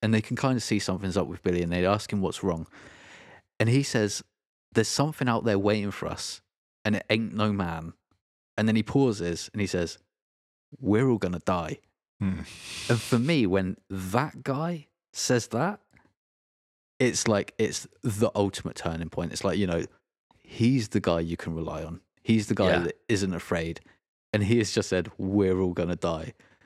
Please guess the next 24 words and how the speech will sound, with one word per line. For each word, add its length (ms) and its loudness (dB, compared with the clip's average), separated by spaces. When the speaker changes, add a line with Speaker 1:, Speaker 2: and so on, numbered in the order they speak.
Speaker 1:
And 80 -2
for 100 -4
me, 220 2
that 260 -2
line 480 0
is 120 -2
like, 240 -4
"We're 180 2
fucked." 520 -10
Speaker 2:
Hmm. 200 0
Speaker 1:
Like, 240 -2
Speaker 3:
He 100 2
Speaker 1:
everything 240 2
Speaker 3:
sort 220 6
Speaker 1:
is 60 0
Speaker 3:
of 60 -2
also, 380 4
Speaker 1:
fucked. 260 -10
Speaker 3:
yeah. 260 2
He 140 -4
sort 180 2
of 80 -2
all, 240 0
he, 140 -10